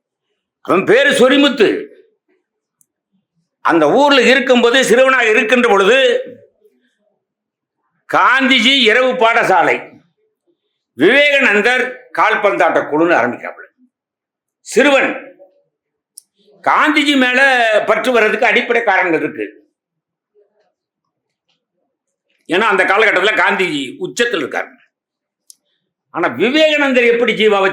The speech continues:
தொட்டார்? இது படிக்கணும்.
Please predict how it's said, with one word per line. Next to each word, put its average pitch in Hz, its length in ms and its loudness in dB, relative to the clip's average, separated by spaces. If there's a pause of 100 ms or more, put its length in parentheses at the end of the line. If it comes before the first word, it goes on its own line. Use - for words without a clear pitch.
தொட்டார்? 165 340 -2 (3000)
இது 180 160 0
படிக்கணும். - 440 -4